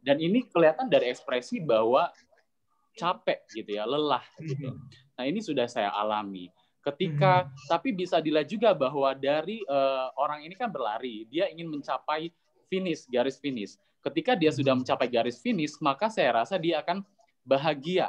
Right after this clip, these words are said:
Speaker 1: senang karena sudah mencapai atau mendapatkan apa yang dia mau.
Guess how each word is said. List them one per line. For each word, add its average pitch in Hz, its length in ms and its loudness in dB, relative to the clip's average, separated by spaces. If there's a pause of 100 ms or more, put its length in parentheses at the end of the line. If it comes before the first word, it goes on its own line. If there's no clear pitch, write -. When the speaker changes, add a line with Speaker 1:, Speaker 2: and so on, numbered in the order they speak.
Speaker 1:
senang 170 340 -4
karena 139 220 -2
sudah 139 240 -2
mencapai 139 560 -2
atau 127 200 -6
mendapatkan 127 600 -2
apa 123 240 -10
yang 127 120 -4
dia 110 200 -4
mau. 101 400 -4